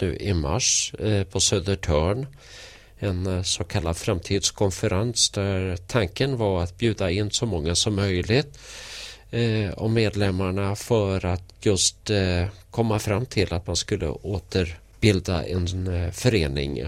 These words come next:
hitta en styrelse och så vidare. Men vi kom dithän att vi fick ihop en kretskommitté på sex personer. Det var möjligen första steget, men, eh, vi kommer ju att fortsätta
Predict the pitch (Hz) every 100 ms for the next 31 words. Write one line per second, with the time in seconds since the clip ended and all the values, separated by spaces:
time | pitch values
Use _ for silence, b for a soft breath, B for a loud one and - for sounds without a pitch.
0 | 85 - - 98 90 - 117 90 71 76
1 | - 87 90 - - - - 104 - 104
2 | 90 87 78 - 87 104 110 - 113 -
3 | 110 98 - 110 101 - 95 80 78 80
4 | - 92 - 87 98 90 95 92 87 87
5 | 110 101 - - 87 80 - 110 - 107
6 | - 98 - 101 92 117 120 110 - -
7 | - - - 107 95 98 98 92 90 113
8 | 131 117 69 98 110 - 101 - 95 -
9 | 95 73 78 78 - 95 85 90 95 90
10 | B B B B 107 - 104 98 95 92
11 | - 120 - 101 92 - 98